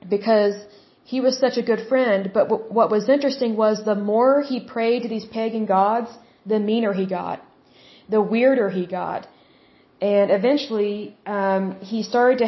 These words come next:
have this horrible opinion of the United States, and eventually he left the United States, even though he initially, when he, when he came to the United States, he was super happy. He was so grateful to be here, to go to school here. But the more he worshiped these pagan gods,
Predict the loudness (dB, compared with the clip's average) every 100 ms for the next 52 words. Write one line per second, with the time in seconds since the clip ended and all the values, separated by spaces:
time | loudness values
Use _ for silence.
0 | 2 2 -2 0 2 4 4 4 2 0
1 | 0 2 2 0 0 0 0 -2 0 2
2 | 2 0 -2 0 0 -2 -2 0 2 0
3 | 0 -2 0 0 0 0 0 0 -2 -2
4 | 0 4 4 4 2 -8 -20 _ _ _
5 | 0 4 4 4 2 0 0 0 -2 -4
6 | -6 -6 -4 0 2 0 0 0 0 -2
7 | -2 -2 0 -2 -8 -20 -20 _ _ -2
8 | -2 -2 -4 -2 -2 0 0 0 -2 -4
9 | -6 -14 -18 -6 -4 0 2 2 2 0
10 | 0 -2 0 0 2 2 0 -4 -4 -4
11 | -2 -2 0 0 0 -4 -8 -6 -2 0
12 | 4 4 2 0 -2 0 0 0 -4 -4
13 | -10 -8 -4 -2 -2 -4 -2 0 0 -2